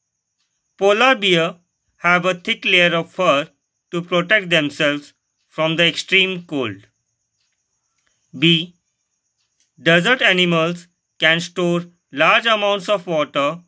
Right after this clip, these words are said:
to survive through the dry periods. C. Aerial animals have hollow bones and wings. D. Animals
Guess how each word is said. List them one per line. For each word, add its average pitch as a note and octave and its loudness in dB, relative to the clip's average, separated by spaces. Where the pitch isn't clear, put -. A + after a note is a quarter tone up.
to E3 -4
survive F3 2
through E3+ -4
the E3 -4
dry D3 2
periods. B2+ -6
C. F3 -2
Aerial G#3+ 2
animals F3 -2
have E3+ -2
hollow G3 -2
bones E3 -2
and D#3+ 0
wings. A#2+ -6
D. E3 -2
Animals F#3+ 0